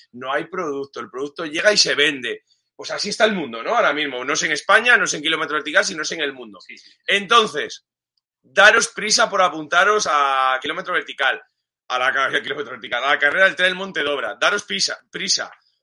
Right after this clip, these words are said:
Speaker 1: porque ya sabéis las camisetonas que estamos preparando, que van dentro de la bolsa del corredor, que es un camisetaco de la leche, es un pepino de camiseta, que, que, bueno, ya me habéis visto cosas parecidas, eh, es un pepinazo,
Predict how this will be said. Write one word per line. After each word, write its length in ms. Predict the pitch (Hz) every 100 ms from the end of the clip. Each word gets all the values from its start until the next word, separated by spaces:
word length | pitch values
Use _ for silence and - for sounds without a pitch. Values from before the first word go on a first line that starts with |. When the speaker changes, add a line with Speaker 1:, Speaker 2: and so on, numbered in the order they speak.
| _ 170
Speaker 1:
porque 960 | 160 147 - 147 147 143 143 139 135 139
ya 80 | 147
sabéis 240 | 170 180
las 160 | 190 160
camisetonas 600 | 156 143 139 139 160 175
que 60 | -
estamos 240 | 160 160
preparando, 500 | 160 147 139 165 208
que 100 | 180
van 180 | 135 147
dentro 300 | 147 151 139
de 80 | 120
la 80 | 107
bolsa 220 | 117 147
del 60 | 139
corredor, 320 | 139 143 180
que 80 | 117
es 80 | 113
un 100 | 110
camisetaco 880 | 110 107 107 110 135 123 139 - _ _
de 120 | 101
la 140 | 98 95
leche, 380 | 131 139 139 123
es 80 | 110
un 100 | 90
pepino 420 | 101 - 135 117
de 80 | 107
camiseta, 540 | 107 107 143 143 160
que, 280 | 110 95 92
que, 60 | 98
bueno, 200 | 107 98
ya 180 | 95 110
me 120 | 104 107
habéis 160 | 113
visto 280 | 120 - 110
cosas 240 | 120 117
parecidas, 600 | - 107 104 147 143 160 - _ _ _ _
eh, 220 | 117 113 -
es 140 | -
un 60 | -
pepinazo, 720 | 110 107 104 139 170 175 190